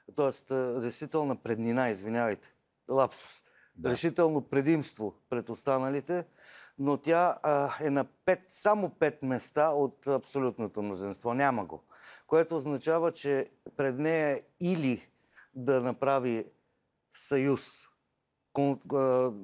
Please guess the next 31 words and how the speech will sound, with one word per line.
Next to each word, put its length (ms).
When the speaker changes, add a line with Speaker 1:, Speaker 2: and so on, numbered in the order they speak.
Speaker 1:
по 100
време 300
на, 280
да 360
управлява 560
заедно, 380
да 100
сподели 440
управлението 680
си 140
от 120
тук 160
нататък 460
със 320
своите 600
опоненти 840
отляво, 600
било 300
то 180
социал-демократи 960
или 360
християн-, 420
а, 100
или, 420
а, 460
зелени, 580
или 440
да 260
се 240
реши 440
на 380